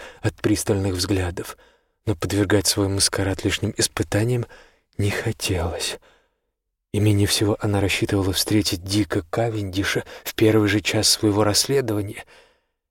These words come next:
А ведь всё так неплохо начиналось. Полицейские позволили ей осмотреть место вчерашних событий. И, несмотря на затоптанные следы и многочисленных предшественников, Джейн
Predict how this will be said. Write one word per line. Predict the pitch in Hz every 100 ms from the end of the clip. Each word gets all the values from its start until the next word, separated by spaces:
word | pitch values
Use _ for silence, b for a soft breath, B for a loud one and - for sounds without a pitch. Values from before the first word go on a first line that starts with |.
| _
А | -
ведь | 110 110
всё | - - - 127 -
так | 131 -
неплохо | 135 131 131 117 -
начиналось. | 117 110 - 110 92 80 - - - _ _ _ _ _ _ _ _ _ _ _ -
Полицейские | 104 107 - 143 135 - 139
позволили | - 117 110 143 123 123
ей | 117 120
осмотреть | 120 - 113 113 135 -
место | 117 127 -
вчерашних | 107 - 110 110 - 113
событий. | - 107 104 92 - - - b b b b
И, | -
несмотря | 110 - 113 127
на | 120
затоптанные | 113 117 127 - 113 110
следы | 110 - 113 113
и | 123 -
многочисленных | 110 110 107 - 117 - 107 95
предшественников, | 104 - 135 131 - 147 143 - - B B B B
Джейн | 104 135 139